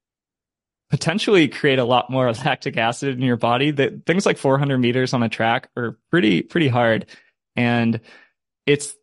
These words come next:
it, it's a type of workout that most marathoners don't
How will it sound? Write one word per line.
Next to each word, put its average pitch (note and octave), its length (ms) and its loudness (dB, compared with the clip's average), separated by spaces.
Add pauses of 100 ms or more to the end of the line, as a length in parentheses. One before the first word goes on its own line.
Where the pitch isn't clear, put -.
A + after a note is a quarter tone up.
(540)
it, C#3 180 0
it's D3 160 0
a C#3 60 2
type F3 480 -2
of C#3 220 -2
workout C3 540 -2
that A2+ 200 -4
most B2+ 440 0
marathoners A#2 760 -2
don't A2+ 380 -2